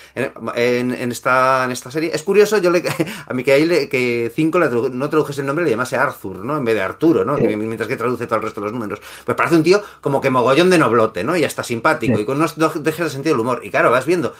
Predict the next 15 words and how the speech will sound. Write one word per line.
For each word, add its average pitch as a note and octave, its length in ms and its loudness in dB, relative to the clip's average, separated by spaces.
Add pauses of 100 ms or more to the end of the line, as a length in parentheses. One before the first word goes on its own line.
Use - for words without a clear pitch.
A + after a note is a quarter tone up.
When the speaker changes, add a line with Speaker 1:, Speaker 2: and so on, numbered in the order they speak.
(100)
Speaker 1:
lo A#2 160 0
que - 80 -10
sí D3 160 -6
que D3 120 2
hizo F#3 220 -2
en, G2+ 200 -4
en, F2 360 -10
en, E2+ 260 -12
en F2+ 140 -8
la F2 80 -2
Speaker 2:
Claro. G#2+ 160 4
Speaker 1:
Edad - 80 2
Media, D#3 320 6 (280)
y A#2 100 -2
dices, - 380 -6